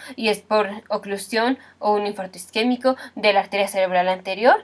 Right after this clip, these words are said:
que produce apraxia transcortical o de la arteria cerebral posterior que produce alexia sin agrafia. Alexia sin agrafia, el paciente no puede leer,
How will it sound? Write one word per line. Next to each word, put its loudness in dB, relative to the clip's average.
que -6
produce -2
apraxia 2
transcortical 2
o 4
de 4
la 6
arteria 0
cerebral -2
posterior -2
que -8
produce -4
alexia -2
sin -6
agrafia. -10
Alexia 0
sin -8
agrafia, 0
el -4
paciente -8
no -4
puede -4
leer, 4